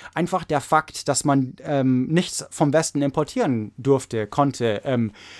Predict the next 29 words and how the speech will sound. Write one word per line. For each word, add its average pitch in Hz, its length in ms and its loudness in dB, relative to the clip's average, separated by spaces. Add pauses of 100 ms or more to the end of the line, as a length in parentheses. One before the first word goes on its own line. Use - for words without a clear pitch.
(220)
und 160 560 2
das 151 200 -2
heißt, 151 440 0 (200)
was, 151 340 -6
was 160 140 -2
ist 208 180 -2
jetzt, 185 200 2
wenn 170 100 2
man 160 100 4
eine 151 160 2
Coca-Cola 156 680 2
will 110 320 -2 (300)
oder 151 160 4
ein 147 180 6
paar 147 220 4
Levi's 147 500 4
Jeans? 113 560 -2 (320)
Fahr 170 240 0
ich 165 80 -2
da 165 100 0
einfach 156 220 -2
zum 147 160 0
nächsten 143 320 0
Target 208 720 0 (300)
oder 139 200 4
was 139 160 2
auch 151 120 0
immer? 160 340 4
Nein. 127 540 -2